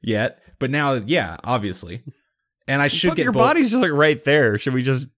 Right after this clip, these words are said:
Speaker 2: use that? I mean, it's already there.
Speaker 1: Hmm. Yeah, I guess it could just be a real Weekend at Cush's kind of,
Speaker 2: <laughs>
Speaker 1: like,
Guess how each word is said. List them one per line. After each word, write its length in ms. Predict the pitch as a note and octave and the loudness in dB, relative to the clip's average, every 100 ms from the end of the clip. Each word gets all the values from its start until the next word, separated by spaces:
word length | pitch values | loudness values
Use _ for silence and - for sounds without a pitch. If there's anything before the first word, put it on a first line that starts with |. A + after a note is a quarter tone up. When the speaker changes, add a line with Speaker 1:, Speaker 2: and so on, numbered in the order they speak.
| _ | _
Speaker 2:
use 360 | C3+ C3+ B2+ G2 | 0 2 2 0
that? 380 | F2+ G#2+ A#3+ B3+ | -2 -2 -2 -4
I 60 | C#3 | 0
mean, 100 | C3+ | 0
it's 120 | B2 | 2
already 320 | D3 C#3 A#2+ | 2 2 0
there. 400 | G#2 F2 D2+ B2 - | -2 -4 -6 -8 -6
Speaker 1:
Hmm. 360 | D#3 D3 C#3 B2+ B2 | -4 -2 -2 -4 -4
Yeah, 240 | F#3 A3+ | -2 0
I 80 | G#3 | 0
guess 180 | D#4 A#3 | 0 -2
it 100 | F#3 | -2
could 140 | F#3+ | -4
just 160 | F3 D#3 | -4 -2
be 100 | C#3 | 0
a 60 | |
real 260 | C3 C3+ B2 | 2 2 2
Weekend 320 | B2 B2 G#2+ | 0 0 -2
at 100 | G2+ | -2
Cush's 440 | A2+ G2+ F#2+ - - _ - | -4 -4 -6 -8 -10 _ -12
kind 280 | - G#2 F#2 | -6 -4 -2
of, 220 | D#3 - - | -4 -4 -8
Speaker 2:
<laughs> 0 | |
Speaker 1:
like, 220 | G2+ | -8